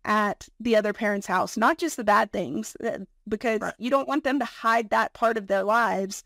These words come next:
Speaker 1: because you don't wanna hear about the other spouse. Um, so worst comes to worst, listen to your kids when they come back from the other parent's house, because I guarantee you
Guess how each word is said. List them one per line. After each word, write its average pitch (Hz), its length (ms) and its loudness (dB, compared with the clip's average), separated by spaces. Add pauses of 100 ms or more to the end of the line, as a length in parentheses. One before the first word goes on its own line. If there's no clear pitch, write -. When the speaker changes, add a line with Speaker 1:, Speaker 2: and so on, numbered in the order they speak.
(220)
Speaker 1:
because 208 400 0
you 208 140 0
don't 233 160 2
wanna 220 160 2
hear 220 220 -2
about 202 280 2
the 196 100 -2
other 180 200 -2
spouse. - 560 -4 (520)
Um, 220 380 4
so 220 240 0
worst 240 520 2
comes 277 320 2
to 285 100 -2
worst, 190 500 0 (320)
listen 311 440 0
to 302 100 0
your 233 160 4
kids - 420 -4
when 220 280 2
they 214 120 -2
come 214 320 -2
back 202 420 0 (140)
from 220 320 2
the 208 100 0
other 202 200 0
parent's 208 380 -2
house, - 440 -2
because 208 380 -4
I 240 460 0 (440)
guarantee 269 640 2
you 196 240 0